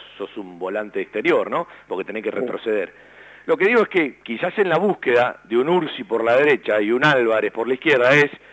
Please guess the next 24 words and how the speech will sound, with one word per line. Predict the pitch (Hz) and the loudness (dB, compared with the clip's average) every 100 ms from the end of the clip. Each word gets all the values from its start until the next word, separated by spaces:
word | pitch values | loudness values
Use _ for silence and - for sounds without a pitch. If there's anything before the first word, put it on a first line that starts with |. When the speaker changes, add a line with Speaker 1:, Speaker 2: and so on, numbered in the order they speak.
| - - - _ - | -20 -20 -20 _ -6
Speaker 1:
eh, | 101 92 - | -4 -4 -4
quedar | - 107 135 165 | -2 2 4 4
de | 147 | 2
frente | 156 160 160 | 2 0 2
al | 160 | 4
arco | 139 120 143 165 - _ - | 2 2 -2 -2 -6 _ -8
y | 113 | -2
atacar | 117 - 123 - 190 120 - - | 0 0 4 6 6 4 -2 -4
al | 107 117 | 0 4
área, | 113 98 98 | 2 2 0
¿no? | 165 226 220 - - | 2 0 -2 -8 -4
¿Eso | - 262 | 0 2
le | 220 196 | 4 4
permite | 185 180 208 254 240 | 4 2 0 0 0
en | 214 | 2
la | 175 | 2
idea | 165 185 214 | 4 4 4
inicial | 196 170 - 220 247 269 - - | 2 -2 0 2 2 -2 -14 -4
que | 160 | 2
los | 147 | 4
laterales | 147 143 151 185 165 | 4 4 4 2 2
pasen | 175 160 | 0 0
más? | 147 269 - _ _ _ _ _ _ _ _ _ _ _ _ _ _ _ _ _ _ _ _ _ _ _ _ _ _ - 453 - | 0 -2 -4 _ _ _ _ _ _ _ _ _ _ _ _ _ _ _ _ _ _ _ _ _ _ _ _ _ _ -12 -12 2
Speaker 2:
Sí, | 277 262 233 240 | 4 6 4 2